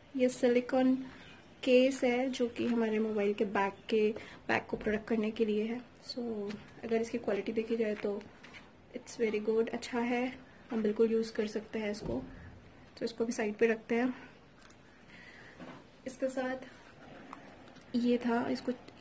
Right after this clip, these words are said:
ये एक एनवेलप टाइप सा है, इसको देखते हैं। इसमें सबसे पहले जो मुझे दिख रहा है वो ये है, I think it's a user manual kind of thing, quick start guide। या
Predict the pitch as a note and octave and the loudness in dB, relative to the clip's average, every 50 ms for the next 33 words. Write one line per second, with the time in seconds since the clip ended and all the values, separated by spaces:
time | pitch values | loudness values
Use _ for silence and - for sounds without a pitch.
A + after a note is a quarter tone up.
0 | A#3+ A#3+ A#3 A#3 A#3 - - - - - A#3 A3+ A3+ A3 A3+ A3 A3+ A3+ A3+ - | -4 -2 -2 -2 -4 -8 -14 -14 -6 -2 0 2 4 4 4 4 2 0 -2 -2
1 | - G#3+ G#3 G3+ - - - A3+ A3+ A3 A3 A#3+ - - - A#3+ A3+ A3+ A3 G#3+ | 0 0 0 0 -2 -6 -4 -2 -2 0 -2 -2 -4 -4 -2 -2 0 0 0 -2
2 | - - - A3+ A#3+ B3+ B3+ - - - - - - - - B3 - A#3+ A#3 - | -2 -6 -6 -4 -4 -4 -6 -6 -10 -14 -14 -12 -10 -4 -2 0 2 2 0 2
3 | - A#3 A#3+ A#3 A#3+ A#3 B3 A#3+ A#3+ A3+ A#3+ A#3 A3+ A3+ A3+ A#3 A3+ A3+ A#3 A#3 | 2 4 4 6 6 6 6 4 4 4 4 4 4 4 4 6 6 6 6 4
4 | A#3 A#3 A#3+ A3+ G#3+ G#3 G#3 A3 G#3+ G#3 G#3 - - - - - - - - - | 2 4 2 2 4 4 2 2 2 -2 -4 -6 -10 -14 -14 -14 -14 -16 -16 -18
5 | - - - - - - - - - - - - - - - - - - - - | -20 -20 -20 -20 -20 -20 -18 -16 -14 -14 -12 -4 -4 -4 -4 -4 -12 -14 -12 -10
6 | - A#3+ B3 - - A#3+ A#3+ A#3+ - A#3 A3+ - - B3 A#3 A3+ G#3+ - - - | -6 -6 -6 -4 -2 2 2 4 4 2 0 0 0 2 4 4 4 2 -2 -8
7 | - - - - - - - - - - - - A3+ A#3 A#3 A3+ A#3 A3+ A3+ A3+ | -10 -12 -14 -14 -16 -18 -16 -16 -16 -12 -6 -4 -2 -2 0 0 0 0 0 0
8 | A3+ A#3+ A#3+ A#3+ B3 A#3 A3 G#3 G3+ G3+ G3+ G#3 G#3 G#3+ G#3+ - G#3 G3+ G#3 G3 | 2 2 4 4 4 4 4 2 2 0 0 0 0 -2 -2 -4 -2 -2 0 -2
9 | G3 G3+ - - A3 A3 G#3+ - - - - - - - - - - - G#3+ - | -2 -4 -6 -8 -6 -6 -6 -6 -8 -12 -18 -20 -20 -18 -16 -6 0 0 0 0
10 | - - - - - G#3 G3 G3 G#3 - F3 E3+ A#2 - - - - A#3 A3 G#3+ | 0 -8 -4 -2 -2 -2 -2 -2 -2 -2 -2 0 -2 -4 -4 -2 0 0 0 0
11 | A3 | -2